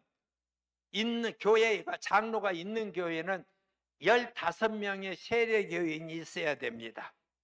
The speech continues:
그 말은 무슨 말이냐? 장로님이 십오 명을 전도해 하라 그 말입니다. 그것이 법의 요지입니다. 그런데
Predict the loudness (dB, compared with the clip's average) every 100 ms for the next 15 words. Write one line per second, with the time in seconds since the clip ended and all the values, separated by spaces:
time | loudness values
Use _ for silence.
0 | _ 2 6 6 6 4 -2 -6 0 4
1 | 4 2 -4 -4 _ _ _ _ _ _
2 | -20 -20 _ 6 6 8 6 6 4 0
3 | -2 -2 -2 2 4 4 4 4 2 -2
4 | 0 2 4 4 8 8 8 6 4 2
5 | -8 _ _ -2 4 6 6 2 -2 -2
6 | -2 -10 -10 -10 -10 _ _ _ _ _
7 | _ _ _ _ _ _ _ _ _ _
8 | _ 0 2 2 0 0 -2 -2 -4 -16
9 | _ _ _ _ _ 4 4 2 0 _
10 | _ _ _ _ _ _ _ _ 4 4
11 | 4 -4 -10 -10 -14 -16 _ _ _ _
12 | _ _ _ _ _ _ _ _ _ _
13 | _ 0 4 10 10 8